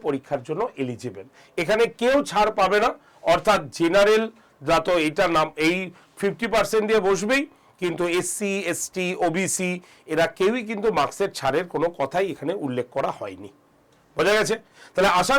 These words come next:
করি এবার আর তোমার মার্কস ক্যালকুলেশন করতে কোনো অসুবিধা হবে না। প-, কিভাবে তুমি ফিফটি পার্সেন্ট overall গ্র্যাজুয়েশনে ক্যালকুলেশন করবে? তুমি যা পেয়েছো into হান্ড্রেড divided by যত নম্বরের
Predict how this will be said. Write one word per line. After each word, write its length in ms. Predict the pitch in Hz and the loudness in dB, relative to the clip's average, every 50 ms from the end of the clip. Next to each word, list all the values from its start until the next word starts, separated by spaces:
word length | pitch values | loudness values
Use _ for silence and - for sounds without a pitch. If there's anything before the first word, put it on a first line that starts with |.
| 262 | 2
করি 180 | 285 254 220 185 190 - - _ _ _ _ _ | 2 2 2 0 -2 -4 -10 _ _ _ _ _
এবার 320 | 180 202 220 240 269 294 285 254 - - _ _ _ 262 285 | 0 0 2 4 4 2 2 0 -4 -12 _ _ _ 2 2
আর 80 | 214 214 196 165 - | 2 2 -2 -2 -2
তোমার 220 | 214 196 220 220 214 190 170 | 0 2 2 2 2 2 2
মার্কস 240 | 170 208 202 - - - | 2 2 0 -2 -4 0
ক্যালকুলেশন 520 | 220 196 196 190 196 220 214 196 202 220 214 196 214 | 2 2 2 2 2 0 0 0 0 0 -2 0 -2
করতে 200 | 214 - - 233 214 - - | -2 -2 -2 -4 -4 0 0
কোনো 140 | 208 233 247 233 | 2 4 4 4
অসুবিধা 340 | - - 190 160 156 143 131 107 | 2 2 0 0 0 0 0 0
হবে 160 | 120 110 101 98 101 | -2 -6 -6 -10 -12
না। 60 | - - _ _ _ _ - - - - - _ - | -16 -20 _ _ _ _ -20 -20 -20 -20 -20 _ -14
প-, 140 | 208 220 165 - - | -12 -12 -12 -6 -2
কিভাবে 320 | 247 269 269 277 285 285 277 - | 0 2 2 4 2 2 2 2
তুমি 140 | 269 269 285 214 196 | 2 2 0 0 -2
ফিফটি 240 | 254 - - 262 269 262 | -4 -4 -2 -2 0 2
পার্সেন্ট 300 | 254 254 262 277 269 269 269 196 214 | 2 2 2 0 0 0 0 2 2
overall 340 | 208 233 254 269 269 269 254 214 | 4 4 4 4 4 2 2 2
গ্র্যাজুয়েশনে 520 | 233 220 196 247 247 226 - 254 254 254 - - | 2 2 2 2 0 2 2 2 2 2 2 2
ক্যালকুলেশন 520 | 214 202 202 196 226 226 233 - 233 240 226 226 | 2 2 2 2 -2 -2 -2 0 -2 -2 0 0
করবে? 200 | 233 226 214 226 - - _ _ _ _ _ _ - - _ _ - | 0 0 0 -4 -6 -8 _ _ _ _ _ _ -20 -20 _ _ -4
তুমি 180 | 247 240 285 294 202 151 | -2 0 2 0 2 2
যা 120 | 214 214 226 240 233 | 4 4 4 4 4
পেয়েছো 380 | 254 254 254 254 208 - 247 269 277 - _ _ _ _ _ _ 196 196 | 2 2 2 2 0 0 -2 -2 -2 -6 _ _ _ _ _ _ -2 0
into 220 | 202 202 160 233 214 156 180 | 0 0 0 0 0 2 2
হান্ড্রেড 360 | 196 214 214 214 233 247 202 - _ _ _ _ - 143 147 | 0 0 2 2 2 2 2 -4 _ _ _ _ -10 -4 -4
divided 440 | 202 196 247 262 269 226 277 269 254 240 | 0 2 2 2 2 2 0 0 2 4
by 100 | 277 285 - - | 4 2 4 4
যত 180 | 190 185 180 - 233 233 240 | 2 2 4 2 2 4 4
নম্বরের 380 | 233 233 247 269 277 285 285 | 4 4 2 2 2 2 2